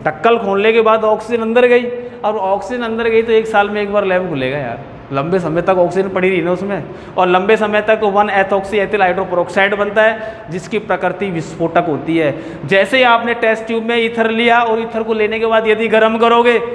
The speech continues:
तो तुरंत आग लगेगी और एक विस्फोटक प्रकृति होगी, आपकी टेस्ट ट्यूब फूटेगी और आपका हाथ पैर जल सकता है, पहली बात। दूसरी बात, ईथर अति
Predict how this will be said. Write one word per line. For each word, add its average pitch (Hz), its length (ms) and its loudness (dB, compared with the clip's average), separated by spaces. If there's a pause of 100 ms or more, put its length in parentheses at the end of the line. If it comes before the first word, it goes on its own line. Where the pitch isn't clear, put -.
(260)
तो 185 100 -4
तुरंत 233 400 0
आग 208 240 4
लगेगी 214 380 2
और 214 120 4
एक 190 100 0
विस्फोटक 196 460 -4
प्रकृति 190 360 -6
होगी, 190 200 -4
आपकी 185 260 0
टेस्ट 165 260 -4
ट्यूब 165 140 -4
फूटेगी 185 520 -4 (220)
और 170 80 2
आपका 175 440 0
हाथ 156 240 2 (180)
पैर 165 200 -2
जल 147 240 -2
सकता 131 420 -4
है, 107 180 -10 (520)
पहली 175 240 2
बात। 131 180 -2
दूसरी 233 320 0
बात, 240 640 0
ईथर 190 300 -2 (600)
अति 240 320 0